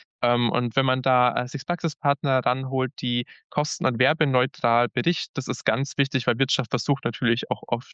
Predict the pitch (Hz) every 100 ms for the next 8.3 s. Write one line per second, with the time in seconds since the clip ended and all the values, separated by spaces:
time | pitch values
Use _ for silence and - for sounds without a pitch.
0 | - 110 - 147 127 104 - 131 147 -
1 | 139 - - 120 117 139 - 123 - -
2 | - - 110 110 117 123 135 143 131 135
3 | 151 135 139 120 127 - - - 127 -
4 | - 185 165 - 127 - 139 - 113 -
5 | 190 - - 110 107 101 - 110 110 135
6 | - - - - 117 113 127 - 120 127
7 | - 131 139 - 135 123 - 196 - 165
8 | 127 123